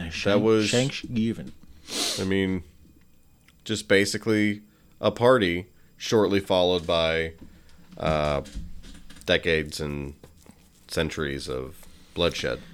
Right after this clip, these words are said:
Speaker 1: Yep. And, and fear and
Speaker 2: Yeah.
Speaker 1: crying and God, we fucking suck a little bit.
Speaker 2: It
Speaker 1: But, well,
Speaker 2: wasn't
Speaker 1: we, once again, we don't. We weren't there.
Speaker 2: Yeah, again, we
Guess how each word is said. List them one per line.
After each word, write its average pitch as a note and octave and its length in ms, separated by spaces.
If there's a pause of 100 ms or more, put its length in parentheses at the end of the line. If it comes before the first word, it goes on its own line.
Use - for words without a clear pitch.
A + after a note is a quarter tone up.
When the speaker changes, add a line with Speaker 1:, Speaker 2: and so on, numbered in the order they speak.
(360)
Speaker 1:
Yep. G2 160 (380)
And, F2 360
and D#2 200
fear F2 520 (200)
and - 160
Speaker 2:
Yeah. - 80
Speaker 1:
crying E2 680
and C#2 200 (1040)
God, F#2+ 300 (120)
we G#2+ 80
fucking - 320
suck - 380
a - 20
little D2+ 200
bit. - 60 (600)
Speaker 2:
It D#3+ 100
Speaker 1:
But, B2 80
well, C3+ 120
Speaker 2:
wasn't E3+ 160
Speaker 1:
we, F#3 180
once B2 240
again, F#2+ 340
we G2+ 240
don't. C2+ 560
We G2 100
weren't C#2 260
there. A#1+ 280
Speaker 2:
Yeah, B2 140
again, A2 280
we G#2+ 200